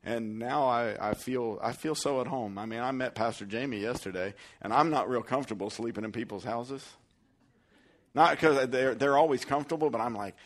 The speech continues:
"Oh, I might mess something up, or I might do something wrong." And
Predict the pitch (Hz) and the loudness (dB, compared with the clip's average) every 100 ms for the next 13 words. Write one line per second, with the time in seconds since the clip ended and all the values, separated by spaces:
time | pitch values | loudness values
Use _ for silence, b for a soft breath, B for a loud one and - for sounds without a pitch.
0 | B - 131 98 117 - 107 110 - 117 | B -14 -12 -12 -12 -12 -10 -10 -8 -10
1 | - 110 120 123 - 90 104 117 104 101 | -8 -8 -8 -10 -10 -8 -6 -6 -8 -8
2 | 113 120 104 101 110 123 127 131 127 95 | -8 -8 -8 -8 -2 0 0 -2 -6 -10